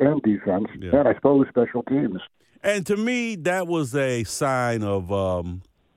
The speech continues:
Speaker 2: experience. Now, we talked to Alex Anzalone yesterday, and he didn't think experience had that much to do with it, even though he's had experience in the game. But I, I, I'd beg to differ with him. I think that –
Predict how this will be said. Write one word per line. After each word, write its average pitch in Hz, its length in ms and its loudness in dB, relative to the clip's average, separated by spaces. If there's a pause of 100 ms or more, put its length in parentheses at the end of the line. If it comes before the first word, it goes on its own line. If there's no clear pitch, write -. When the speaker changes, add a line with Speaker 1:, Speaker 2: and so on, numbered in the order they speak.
(200)
Speaker 2:
experience. 104 840 -4
Now, 110 120 -4
we 120 100 -2
talked 202 240 -2
to 156 60 0
Alex 135 200 -2
Anzalone 113 580 -2
yesterday, 95 500 -6
and 92 100 -4
he 147 140 -4
didn't 123 240 -4
think 107 280 -4
experience 98 640 -6
had 95 200 -4
that 95 120 -4
much 95 220 -8
to - 80 -16
do 95 200 -6
with 87 140 -6
it, 87 120 -8
even 90 220 -8
though 90 240 -8 (240)
he's 113 280 -4
had 98 180 0
experience 90 440 -6 (220)
in 90 100 -10
the 87 60 -8
game. 87 300 -8
But 92 140 -4
I, 160 280 -2
I, 151 200 -4 (340)
I'd 120 100 -4
beg 113 220 -2
to 98 80 -4
differ 92 280 -4
with 87 220 -6
him. 78 120 -12 (320)
I 135 160 0
think 143 300 -2
that – 110 260 -2